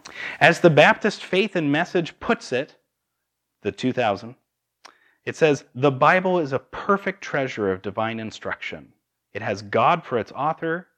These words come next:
salvation for its end, and truth without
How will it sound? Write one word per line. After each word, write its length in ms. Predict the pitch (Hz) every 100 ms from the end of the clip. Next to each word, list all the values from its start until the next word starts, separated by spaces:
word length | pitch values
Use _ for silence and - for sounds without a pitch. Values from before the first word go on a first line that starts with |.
| _ _ _
salvation 760 | - - 101 101 127 170 147 123
for 180 | - 98
its 160 | -
end, 360 | - 120 120 117 _ _
and 200 | 104 92
truth 520 | - - 160 104 - _ _ _
without 320 | 98 92 95